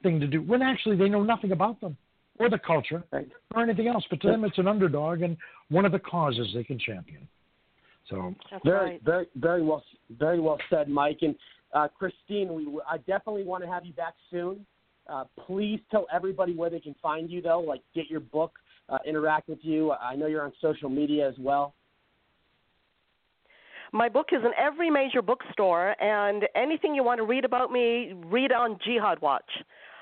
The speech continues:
Speaker 3: I don't even write in Canada because I know too many people dragged to court. It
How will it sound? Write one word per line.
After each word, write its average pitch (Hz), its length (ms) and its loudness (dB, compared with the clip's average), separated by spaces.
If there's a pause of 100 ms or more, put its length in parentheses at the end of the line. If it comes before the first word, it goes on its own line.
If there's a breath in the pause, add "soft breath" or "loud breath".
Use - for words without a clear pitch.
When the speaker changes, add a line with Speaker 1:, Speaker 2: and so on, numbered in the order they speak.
(160 loud breath)
Speaker 3:
I 262 240 4
don't 247 300 2
even 202 480 0
write 220 300 2
in 196 240 2
Canada 170 560 0
because 175 400 0
I 185 160 4
know 185 180 4 (260)
too 359 140 6
many 302 240 2
people 220 500 2
dragged 214 540 2
to - 80 -4
court. 175 380 2 (380 loud breath)
It - 120 -2